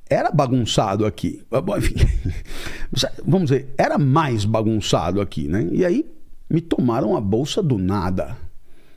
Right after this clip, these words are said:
Houve um problema e tal, e pimba, né? E, e, bom, e aí então eu fui tentar me virar pra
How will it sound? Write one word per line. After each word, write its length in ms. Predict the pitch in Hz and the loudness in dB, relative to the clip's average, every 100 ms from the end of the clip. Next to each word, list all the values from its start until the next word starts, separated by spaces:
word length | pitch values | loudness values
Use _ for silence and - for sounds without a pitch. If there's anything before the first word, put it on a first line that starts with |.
| - | -6
Houve 220 | - 117 | -2 0
um 80 | 110 | 0
problema 880 | 101 143 123 120 143 180 160 120 92 | 2 0 2 0 2 2 2 0 -2
e 60 | |
tal, 580 | 95 - 113 135 175 147 | -2 -2 0 2 2 2
e 140 | 110 92 | 0 0
pimba, 680 | - - 151 131 101 80 | -6 0 2 4 2 0
né? 240 | 82 104 131 - - - - - - - - | 0 0 -2 -6 -14 -16 -14 -14 -12 -8 -2
E, 760 | 143 135 127 117 113 107 98 67 - - - - - - | 2 2 2 2 2 2 0 -4 -14 -20 -20 -20 -18 -4
e, 280 | 104 98 95 | 0 0 0
bom, 220 | 98 - - - - | 0 -2 -8 -20 -6
e 140 | 117 117 | -2 0
aí 200 | 117 123 | 2 2
então 560 | 151 - 120 120 135 | 0 0 2 2 2
eu 600 | 143 147 160 165 170 170 147 - | 2 2 2 2 2 0 -4 -10
fui 1300 | - - 135 131 147 170 175 135 110 98 92 82 - - - - - | -6 0 2 4 2 2 2 2 2 2 0 -4 -10 -20 -20 -12 0
tentar 400 | 117 101 - 104 | 0 2 2 2
me 140 | 107 | 2
virar 420 | 110 143 127 104 113 | 2 2 2 2 0
pra 600 | 151 170 175 123 92 | 2 2 2 2 2